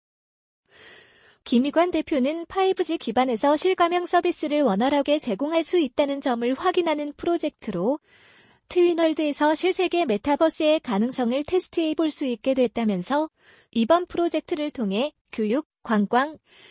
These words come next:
엔터테인먼트 등 다양한 사례를 발굴하고 서비스를 글로벌하게 확장해 나갈 것이라는 계획을 전했다.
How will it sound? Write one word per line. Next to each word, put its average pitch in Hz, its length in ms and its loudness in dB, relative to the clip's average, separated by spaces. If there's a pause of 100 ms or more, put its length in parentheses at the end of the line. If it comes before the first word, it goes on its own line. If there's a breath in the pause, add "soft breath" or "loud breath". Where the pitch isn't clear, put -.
(200 loud breath)
엔터테인먼트 320 760 -2
등 277 240 -4
다양한 269 440 -2
사례를 359 360 0
발굴하고 226 720 -2 (540 soft breath)
서비스를 330 580 -2
글로벌하게 294 680 2
확장해 339 440 -2
나갈 294 300 2
것이라는 269 500 0
계획을 233 500 2
전했다. 190 680 -2